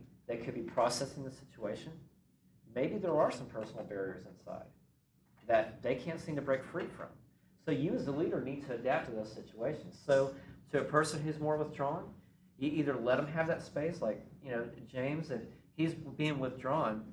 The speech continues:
I'm either gonna give him space to let him feel it out, because if I just hover over him and say, "Hey, what's, well, what's going on, James? Tell me." And,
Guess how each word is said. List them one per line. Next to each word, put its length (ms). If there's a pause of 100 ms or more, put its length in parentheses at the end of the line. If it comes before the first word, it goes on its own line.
(360)
I'm 160
either 180
gonna 160
give 220
him 140
space 360
to 60
let 160
him 160
feel 200
it 60
out, 320 (760)
because 240
if 80
I 100
just 180
hover 300
over 160
him 80
and 100
say, 100
"Hey, 160
what's, 220 (180)
well, 140
what's 160
going 180 (100)
on, 140
James? 240
Tell 140
me." 200 (440)
And, 80